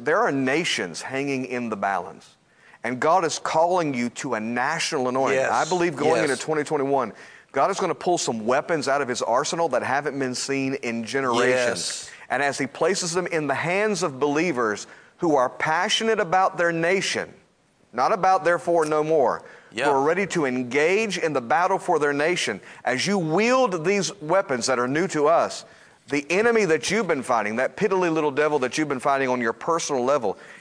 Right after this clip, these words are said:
Speaker 1: is gonna be easily vanquished as you wield weapons meant to bring victory to nations.
Speaker 2: Yes.
Speaker 1: And so we've got a, Hannah prayed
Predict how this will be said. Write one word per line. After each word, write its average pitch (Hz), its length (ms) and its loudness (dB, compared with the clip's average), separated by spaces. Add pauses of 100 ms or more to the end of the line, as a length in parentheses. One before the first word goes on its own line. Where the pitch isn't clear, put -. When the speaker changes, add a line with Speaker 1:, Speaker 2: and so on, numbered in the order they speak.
Speaker 1:
is 127 140 -4
gonna 165 160 0
be 147 220 -2
easily 208 460 2
vanquished 143 760 -2
as 139 200 2
you 156 120 0
wield 175 400 2
weapons 139 560 0
meant 143 420 -2 (200)
to 139 80 -2
bring 135 240 0
victory 151 440 -2
to 120 100 0
nations. 127 840 -2
Speaker 2:
Yes. 120 440 0
Speaker 1:
And 139 80 -6
so 160 180 0
we've 190 200 0
got 277 160 2
a, - 40 0
Hannah 202 380 0
prayed 160 640 0